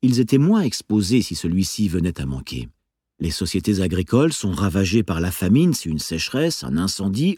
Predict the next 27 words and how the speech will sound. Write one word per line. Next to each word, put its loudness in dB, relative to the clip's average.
ou 2
un -2
tremblement 2
de 0
terre 0
ruinent 4
la 4
récolte 2
annuelle 6
de 4
riz 4
ou 0
de -2
pommes 0
de 0
terre. -2
Les 4
sociétés -2
de 4
fourrageurs 0
n'étaient 2
guère 4
à 0
l'abri 2
des 2
catastrophes -4
naturelles -4